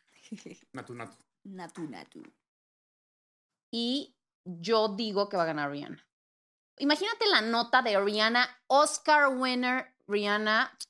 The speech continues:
Speaker 3: va a ganar.
Speaker 1: Es lo que le falta.
Speaker 2: Tienes un, tienes un buen punto.
Speaker 3: O sea, dijimos, vamos a pensar como los Oscars. Aquí
Speaker 2: Sí,
Speaker 3: estamos
Speaker 2: pero yo
Speaker 3: apostando.
Speaker 2: aquí sí me aferro al, al arte.
Speaker 3: Muy bien.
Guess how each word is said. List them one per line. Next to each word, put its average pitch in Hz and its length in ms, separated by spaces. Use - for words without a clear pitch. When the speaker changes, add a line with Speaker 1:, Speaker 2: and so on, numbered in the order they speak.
Speaker 3:
va 233 40
a - 0
ganar. 233 240
Speaker 1:
Es 208 100
lo 240 80
que - 120
le 185 120
falta. 196 400
Speaker 2:
Tienes 143 100
un, 165 180
tienes 165 180
un 165 100
buen 160 160
punto. 135 500
Speaker 3:
O 202 100
sea, 220 200
dijimos, 214 400
vamos 262 200
a 311 60
pensar 262 240
como 269 140
los 160 120
Oscars. 139 280
Aquí 160 120
Speaker 2:
Sí, 254 40
Speaker 3:
estamos 349 300
Speaker 2:
pero 147 180
yo 147 80
Speaker 3:
apostando. 160 420
Speaker 2:
aquí 156 160
sí 143 120
me 143 80
aferro 131 480
al, 113 220
al 139 160
arte. 139 320
Speaker 3:
Muy 208 240
bien. 160 300